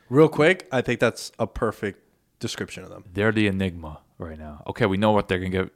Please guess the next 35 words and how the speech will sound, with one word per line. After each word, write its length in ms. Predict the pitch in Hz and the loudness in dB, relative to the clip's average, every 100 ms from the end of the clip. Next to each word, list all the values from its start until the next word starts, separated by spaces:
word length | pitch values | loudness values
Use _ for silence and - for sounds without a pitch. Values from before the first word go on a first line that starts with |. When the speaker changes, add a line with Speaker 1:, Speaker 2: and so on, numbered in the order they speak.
| _ - | _ -20
Speaker 2:
defensively. 520 | - - 80 80 78 76 | -10 -8 -8 -10 -14 -14
Defensively, 560 | 80 90 - 92 85 82 | -10 -10 -8 -8 -8 -8
they're 160 | - 82 | -8 -8
as 140 | 80 | -8
good 140 | - 87 | -6 -6
as 80 | |
it 100 | 82 | -8
gets. 380 | 80 78 - - - | -8 -8 -10 -20 -16
Speaker 1:
Right. 280 | - 98 87 - - - _ _ - | -8 -6 -6 -12 -20 -20 _ _ -16
Speaker 2:
But 120 | - | -2
offensively, 720 | 98 101 101 90 90 98 92 | 0 2 -2 -4 -2 0 0
just 180 | - - | -2 -10
the 60 | |
way 180 | 80 90 | -6 -4
they've 240 | 95 87 87 | -2 -2 0
looked, 260 | 92 90 - | -2 -2 -12
even 200 | 92 95 | -10 -8
though 140 | 92 | -8
they 160 | 87 82 | -8 -8
still, 440 | - - 98 92 | -10 -6 -4 -4
like, 220 | - - | -10 -16
I 180 | - 85 | -16 -14
love 580 | 85 90 87 85 78 - - _ | -10 -4 -2 -4 -6 -20 -20 _
their 140 | 92 - | -12 -10
skill 220 | - 87 | -4 -4
position 360 | 82 82 - 85 | -4 -8 -10 -10
players. 500 | 90 82 78 - - - | -8 -8 -10 -14 -20 -20
Like, 140 | - - | -20 -18
I 60 | - | -14
just 200 | 87 - | -12 -10
love 320 | 87 85 80 | -10 -10 -10
what 100 | 85 | -10
they 100 | 82 | -10
have 220 | 82 80 | -8 -10
there. 220 | 78 73 | -10 -14